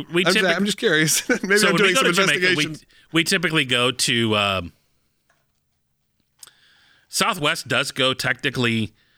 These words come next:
Speaker 1: direct. Like, you could book a flight from here, but we typically make a stop in Orlando.
Speaker 2: Okay.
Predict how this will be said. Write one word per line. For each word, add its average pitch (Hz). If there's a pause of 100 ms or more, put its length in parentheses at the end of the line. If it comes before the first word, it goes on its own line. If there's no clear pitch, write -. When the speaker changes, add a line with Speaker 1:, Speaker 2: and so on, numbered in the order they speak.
(240)
Speaker 1:
direct. 120
Like, 127
you 160
could 151
book 131
a 120
flight 117
from 151
here, 165
but 156
we 180
typically 156 (760)
make 131
a 117
stop 117
in 117
Orlando. 117
Speaker 2:
Okay. 110